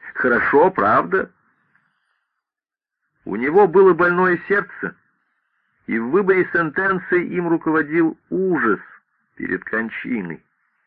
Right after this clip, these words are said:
Кроме того, он инстинктивно тянулся к мыслям, легко доступным его уму,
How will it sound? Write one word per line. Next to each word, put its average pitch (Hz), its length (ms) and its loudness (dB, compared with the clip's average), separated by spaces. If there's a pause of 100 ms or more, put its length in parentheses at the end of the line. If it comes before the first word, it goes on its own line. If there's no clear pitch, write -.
(760)
Кроме 208 320 2
того, 123 320 2
он 170 180 2
инстинктивно 202 720 -2
тянулся 165 480 -2
к - 140 -8
мыслям, 170 560 -4
легко 139 500 0
доступным 170 800 -4
его 87 480 -2
уму, 131 400 -6